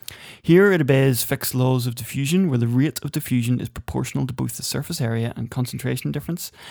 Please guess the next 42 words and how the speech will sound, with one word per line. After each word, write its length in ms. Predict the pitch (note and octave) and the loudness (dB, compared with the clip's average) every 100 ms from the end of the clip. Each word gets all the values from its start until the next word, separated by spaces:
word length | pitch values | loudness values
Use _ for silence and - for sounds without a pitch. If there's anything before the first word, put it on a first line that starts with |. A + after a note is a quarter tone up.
| - - | -14 -2
and 100 | A#2+ | -2
is 140 | A2 - | -2 0
inversely 540 | D3+ F#3 C3+ A#2 A#2+ | 2 4 4 0 -2
proportional 540 | B2 A#2 A2+ - A#2 - _ | -4 -4 -4 -4 -6 -8 _
to 120 | - | -4
the 60 | A#2 | -4
thickness 380 | A#2+ A#2+ A#2 - - | -4 -6 -8 -8 -8
of 80 | |
the 80 | A2+ | -6
membrane. 320 | A2+ A#2 - - _ _ _ _ - - - - - | -4 -6 -10 -18 _ _ _ _ -20 -20 -20 -14 0
In 100 | D3 | 6
other 140 | F#3+ | 8
words, 260 | D#3+ C#3+ C3+ | 8 6 4
when 140 | B2+ | 4
there's 180 | B2 A#2+ | 4 4
lots 400 | B2+ C#3 - - | 4 2 2 -2
of 80 | F3 | 2
membrane 400 | C3+ B2 B2 B2+ | 4 6 4 2
that 100 | A#2 | 0
is 80 | G#2+ | 0
very 320 | A2 A#2+ C3+ | 0 2 2
thin 420 | - B2 A#2 D#3 - | -2 -4 -4 -4 -6
and 160 | A2+ A#2 | -2 0
not 200 | A#2+ - | -2 -4
very 320 | G#2 A#2+ B2+ | -2 0 0
much 240 | A#2+ A2 - | 0 -4 -4
oxygen 500 | B2+ C#3 C3+ B2 A#2+ | -4 -4 -4 -2 -2
on 120 | B2+ A#2 | -2 -4
the 80 | |
other 100 | A#2 | -4
side 220 | A#2 C3 C#3+ | -4 -2 0
of 80 | |
that 140 | B2+ - | -2 -4
membrane, 380 | A#2 A#2 A#2+ A#2+ - - - | -4 -2 -4 -6 -12 -20 -2
then 160 | C#3 C#3+ | 2 4
diffusion 480 | C#3 C3 A#2 A#2 A2 | 2 0 0 0 -2
is 140 | A#2 | -6
at 100 | A#2 | -6
its 80 | A2+ | -8
best. 380 | - - - - _ _ _ _ - - | -14 -16 -20 -20 _ _ _ _ -20 -14
In 160 | - B2+ | -4 -2
apnea, 560 | C3+ D3+ F3 D#3+ D#3 | 0 0 4 4 4